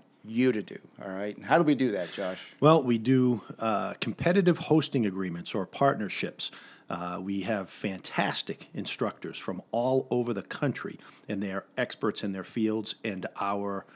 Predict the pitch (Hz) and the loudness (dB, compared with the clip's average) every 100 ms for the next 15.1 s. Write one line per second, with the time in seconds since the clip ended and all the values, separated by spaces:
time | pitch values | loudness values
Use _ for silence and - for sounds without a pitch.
0 | - - _ - - 127 147 127 127 113 | -20 -20 _ -10 -6 0 0 2 2 2
1 | 101 90 - 110 - 101 92 85 - 127 | -2 -4 -4 -4 -2 -4 -4 -10 -6 -4
2 | 117 110 101 - 98 87 87 - _ - | -2 -2 -4 -6 -8 -10 -14 -18 _ -6
3 | 101 143 139 - - - 117 135 123 135 | -2 0 -2 -6 -8 -2 2 2 4 2
4 | 131 127 127 123 139 127 120 120 117 131 | 4 4 4 2 0 2 2 2 0 -2
5 | 120 120 - - - 98 98 101 110 107 | -2 -2 -8 -16 -4 -2 0 0 0 0
6 | 104 107 110 113 110 - _ - 92 107 | -2 -2 -2 -2 -2 -6 _ -10 -6 -6
7 | - 107 - 120 131 92 95 104 95 110 | -4 -6 -4 -4 -4 -4 -4 -4 -2 -4
8 | - 117 110 - - - 104 98 95 101 | -4 -6 -6 -10 -12 -6 -4 -4 -6 -4
9 | 104 104 101 - _ - 98 - 117 113 | -2 -4 -6 -12 _ -12 -10 -2 0 0
10 | - - - - - _ 95 95 113 113 | -2 -4 -4 -16 -20 _ -10 -2 0 0
11 | - 117 98 87 87 82 - 117 107 98 | 0 -4 -4 -6 -10 -12 -8 -2 0 -2
12 | 87 101 - 95 95 - 92 98 - 92 | -4 -8 -8 -10 -10 -10 -8 -8 -8 -8
13 | 87 85 - 92 - - - 131 117 117 | -8 -8 -8 -8 -8 -10 -4 -2 -2 -4
14 | - 117 - 120 113 120 117 113 120 123 | -2 -2 0 0 2 4 2 2 4 4
15 | 120 | 2